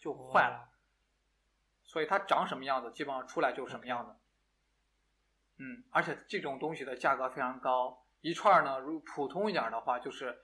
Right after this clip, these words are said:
Speaker 1: 成色稍微中等或者说是偏下的，都要六百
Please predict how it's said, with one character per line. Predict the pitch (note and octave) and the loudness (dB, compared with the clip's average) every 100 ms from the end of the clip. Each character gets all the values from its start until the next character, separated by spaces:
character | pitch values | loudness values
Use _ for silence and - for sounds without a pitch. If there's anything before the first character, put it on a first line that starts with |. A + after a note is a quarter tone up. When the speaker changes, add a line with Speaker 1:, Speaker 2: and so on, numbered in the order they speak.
| - - | -20 -18
Speaker 1:
成 | - D#3 | -10 -10
色 | E3+ E3+ | -2 -2
稍 | C3 F3 | 2 2
微 | E3+ E3+ F3 F3+ - _ _ _ _ - | 2 0 -2 -6 -12 _ _ _ _ -2
中 | G#3 G#3+ | 0 0
等 | F#3+ G#2+ | -2 -4
或 | - C#3+ | -4 -4
者 | B2 | -2
说 | D3 | -6
是 | C#3+ | -6
偏 | C#3 - F#3 | -8 -6 -6
下 | F#3 G3 C3 | 2 4 4
的， | - - _ _ _ | -2 -14 _ _ _
都 | D3 | 6
要 | C3+ B2 A#2 A#2 - | 8 8 4 -2 -14
六 | - D#3 E3 | -6 0 4
百 | C3+ A2 | 4 2